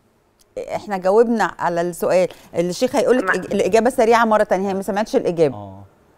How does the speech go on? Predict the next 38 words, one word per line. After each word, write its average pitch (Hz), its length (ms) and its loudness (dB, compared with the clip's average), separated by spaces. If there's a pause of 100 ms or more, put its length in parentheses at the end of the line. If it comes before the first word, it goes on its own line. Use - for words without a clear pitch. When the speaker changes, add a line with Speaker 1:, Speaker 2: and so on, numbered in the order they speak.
(120)
Speaker 3:
يا 127 100 -12
إما 147 180 -4
يا 123 60 -4
دكتورة 135 340 -8
إن 120 160 -8
حضرتك 127 340 -10
تصلي 110 580 0
إن 110 180 0
الإمام 110 560 0
لو 101 160 -2
إنه 127 260 2
سلم، 143 500 0
قومي 131 480 2
بعد 127 300 2
ما 113 100 2
يسلم 147 440 0
هاتي 135 200 -2
ركعة، 143 300 2
يبقى 135 200 0
أنت 131 120 -4
كده 139 180 -2
صليتي 123 340 -2
شفعة. 104 320 -8 (760)
وممكن 135 440 2
تصلي 139 260 2
الوتر 143 340 4
بعد 135 220 2
صلاة 127 280 0
التهجد، 98 440 -4 (160)
أو 156 120 8
تصلي 170 360 2
وتر 190 300 2
وتصلي 151 580 2
تهجد 170 440 0
وما 139 120 4
تصليش 135 340 -2
وتر 127 200 -2
تاني. 104 280 -6